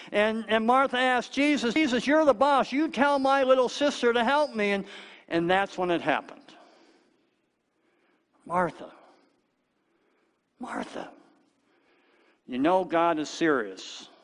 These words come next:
when God says your name more than once. Martha, Martha,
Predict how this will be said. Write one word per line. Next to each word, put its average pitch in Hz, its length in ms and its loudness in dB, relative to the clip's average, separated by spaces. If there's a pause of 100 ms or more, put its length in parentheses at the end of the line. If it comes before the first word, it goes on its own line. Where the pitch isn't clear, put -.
(800)
when 123 160 -8
God 139 340 0
says 131 280 -4
your 127 80 -6
name 123 340 -2
more 117 220 -4
than 113 180 -8
once. - 480 -12 (1400)
Martha, 127 460 -4 (1700)
Martha, - 340 -8